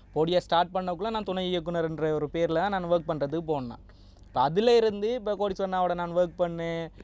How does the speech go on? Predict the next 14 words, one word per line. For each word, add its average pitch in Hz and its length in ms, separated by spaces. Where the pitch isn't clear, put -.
அ, 143 280
ஷூட் 165 200
முடிகிற 170 320
கட்டத்துல 156 380
இப்ப 170 180
அவருக்கு 175 380
வந்து 175 160
நான் 170 220
கொடுத்த 160 280
இன்புட் 151 560
அது, 151 420
அ, 147 200
பிடிச்சு 143 340
போய் 139 300